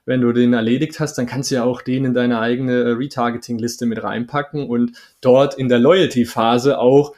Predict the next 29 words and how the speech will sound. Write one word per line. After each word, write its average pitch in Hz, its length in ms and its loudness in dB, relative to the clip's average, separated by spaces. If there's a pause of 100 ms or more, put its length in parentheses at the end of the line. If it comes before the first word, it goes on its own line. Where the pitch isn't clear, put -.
(140)
die 135 80 2
Leute 127 400 4
entsprechend 135 600 -4
ansprechen 147 920 -2
mit 143 460 -2
diesem 156 260 0
Upsell. 123 480 -4
Ja, 135 180 -2
das 135 140 -8
vergessen 196 340 0
ja 123 120 2
auch 117 120 0
viele. 117 320 -2
Wenn 110 100 -4
man 120 120 2
so 127 80 -4
ein 123 80 -2
Funnel-System 175 720 0
mal 120 180 0
nimmt 226 320 0 (340)
in 190 120 -4
der 185 120 6
Online-Welt, 185 600 2
dann 135 120 2
hast 151 200 -2
du 156 60 2
ja 143 100 2
so 135 180 -2
deine, 123 440 2